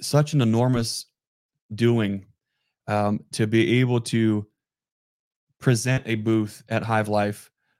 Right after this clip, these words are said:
um, like that, especially when we're such a f-, um, small business and large family.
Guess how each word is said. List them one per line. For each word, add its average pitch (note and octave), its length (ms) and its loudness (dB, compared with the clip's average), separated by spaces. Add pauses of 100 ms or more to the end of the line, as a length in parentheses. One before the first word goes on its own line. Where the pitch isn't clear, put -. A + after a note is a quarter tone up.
(100)
um, G#2 360 -2
like G#2 300 -2
that, G#2 260 0
especially B2+ 520 0
when A2 400 0 (360)
we're G#2 120 -2
such A#2+ 260 -2
a A2+ 40 -2
f-, - 160 -14 (100)
um, G#2 240 -4
small A2+ 360 0
business A#2+ 640 0
and G#2 160 -4
large A2+ 320 2
family. A#2+ 500 0